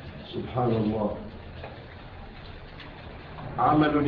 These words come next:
يسير وأجر كثير ووفير. عمل يسير، شق تمر، ليست بتمرة كاملة،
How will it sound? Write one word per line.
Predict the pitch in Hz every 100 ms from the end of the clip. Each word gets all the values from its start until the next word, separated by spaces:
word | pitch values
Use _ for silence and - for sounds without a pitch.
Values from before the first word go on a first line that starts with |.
| 139
يسير | 135 - 147 151 143 - - - - - - - - - - - - - 107
وأجر | 117 147 151 143 143 135 151 151 143 143 139 -
كثير | 127 143 131 104 - - - - - - - 131
ووفير. | 131 131 127 151 151 - - - - - - - - - - - - - - - - - -
عمل | 151 170 147 131
يسير، | 113 117 113 98 - -
شق | - 185 185 143 143
تمر، | 139 110 - - - - - 135
ليست | 170 175 170 156 -
بتمرة | - 160 156 139 -
كاملة، | 131 120 117